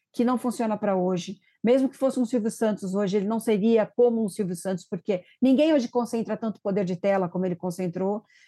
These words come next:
É, ninguém concentra tanto poder de tela como o Faustão concentrou, o Galvão Bueno concentrou. Essas figuras, é, tiveram arrefecimento da sua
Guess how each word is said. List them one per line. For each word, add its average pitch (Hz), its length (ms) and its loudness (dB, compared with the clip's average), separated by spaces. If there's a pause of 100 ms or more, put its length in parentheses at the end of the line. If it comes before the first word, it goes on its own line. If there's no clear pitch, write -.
(140)
É, 208 320 2
ninguém 254 300 4
concentra 277 400 0
tanto 240 220 -6
poder 226 240 2
de 196 120 -4
tela 202 260 -2
como 202 160 -4
o - 20 -4
Faustão 175 380 -6
concentrou, 175 560 0
o 233 40 2
Galvão 220 320 0
Bueno 208 260 -2
concentrou. 185 440 -8 (240)
Essas 311 320 2
figuras, 269 600 2 (320)
é, 220 240 2
tiveram 226 480 0
arrefecimento 226 800 0
da 214 140 0
sua 196 840 0